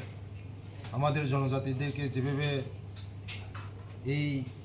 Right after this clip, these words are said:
নোংরা ভাষায় যেভাবে বলেছে, এটা আমি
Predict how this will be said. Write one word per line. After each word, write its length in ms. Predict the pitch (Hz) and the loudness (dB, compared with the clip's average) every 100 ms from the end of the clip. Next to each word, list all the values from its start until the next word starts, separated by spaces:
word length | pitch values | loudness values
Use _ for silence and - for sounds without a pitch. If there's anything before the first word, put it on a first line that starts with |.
| - - - - - - - - | -10 -10 -10 -10 -10 -10 -10 -2
নোংরা 340 | 123 143 143 147 | 2 4 6 6
ভাষায় 420 | 147 135 151 139 | 6 4 4 4
যেভাবে 440 | 117 127 131 135 131 - | 2 2 4 2 0 -2
বলেছে, 440 | 117 151 151 151 113 98 - - - - - - - | 0 2 2 2 2 0 -6 -8 -8 -8 -8 -10 -4
এটা 220 | 127 147 143 | 2 6 6
আমি 420 | 139 135 131 | 6 6 4